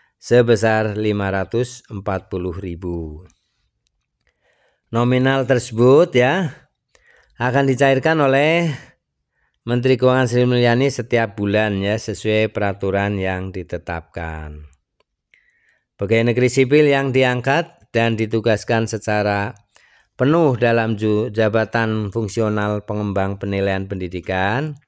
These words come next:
diberikan tunjangan pengembang penilaian pendidikan setiap bulannya.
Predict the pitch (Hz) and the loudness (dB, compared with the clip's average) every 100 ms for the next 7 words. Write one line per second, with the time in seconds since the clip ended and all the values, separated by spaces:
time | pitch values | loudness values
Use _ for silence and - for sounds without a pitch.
0 | _ _ _ _ _ - 131 143 123 120 | _ _ _ _ _ 0 4 4 4 4
1 | 123 139 147 131 117 113 113 120 131 120 | 4 2 0 0 2 2 2 0 -2 -4
2 | 113 107 104 107 113 107 101 101 104 104 | -4 -2 -2 -2 -4 -4 -2 0 0 -2
3 | 101 95 92 90 104 104 104 - 104 101 | -6 -6 -6 -4 -2 -2 -4 -4 -4 -4
4 | 101 92 92 - 87 85 85 85 85 82 | -4 -4 -6 -8 -6 -6 -6 -8 -8 -10
5 | 78 78 | -12 -18